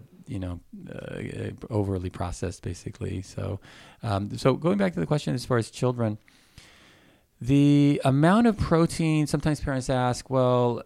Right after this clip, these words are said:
um, if," uh, because I emphasize a plant-based diet, I do believe that a plant-based diet, if you look at the healthiest people in the world, they're, they're mostly vegetarians, and, and the vegans are, like, at the top, <laughs> right? I mean, they, they really are,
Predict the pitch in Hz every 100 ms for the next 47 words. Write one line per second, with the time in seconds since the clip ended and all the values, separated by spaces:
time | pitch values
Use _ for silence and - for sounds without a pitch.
0 | - 120 113 113 113 104 _ - 120 110
1 | - - 120 113 107 104 - - - 120
2 | 127 131 131 127 127 123 110 - - 117
3 | 98 95 - 131 170 143 - 101 98 104
4 | 110 104 101 95 - - - 127 131 -
5 | 98 90 - 101 104 127 95 85 - -
6 | - - - 95 104 123 147 135 107 107
7 | 98 95 92 90 - - 123 156 147 120
8 | - 123 127 113 95 92 101 95 90 87
9 | 101 147 - - - 98 95 95 101 98
10 | 98 104 139 110 92 87 90 - 113 104
11 | - - - 107 90 92 92 90 110 131
12 | 90 87 82 85 85 - 104 - - -
13 | 123 - - 127 123 113 104 101 92 107
14 | 101 101 104 104 107 101 92 - 95 90
15 | 90 90